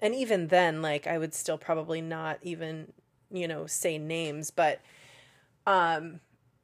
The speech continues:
you know, as an astrologer, I'm privy to a lot of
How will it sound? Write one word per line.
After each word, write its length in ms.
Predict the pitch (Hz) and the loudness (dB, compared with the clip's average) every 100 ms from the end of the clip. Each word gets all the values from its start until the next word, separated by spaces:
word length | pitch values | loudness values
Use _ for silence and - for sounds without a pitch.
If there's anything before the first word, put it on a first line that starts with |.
| _ _ _ - | _ _ _ -2
you 140 | 202 | 2
know, 340 | 185 170 175 - _ _ - | 4 2 0 -6 _ _ -2
as 260 | 196 214 | 2 2
an 100 | 214 | 2
astrologer, 600 | 180 - 185 190 190 180 | -2 0 4 4 4 2
I'm 140 | 160 160 | -2 -2
privy 320 | - 180 190 | -4 -2 -2
to 340 | 185 - 160 | -2 -4 -4
a 20 | 147 | -2
lot 200 | 156 160 | 2 2
of 240 | 156 | 0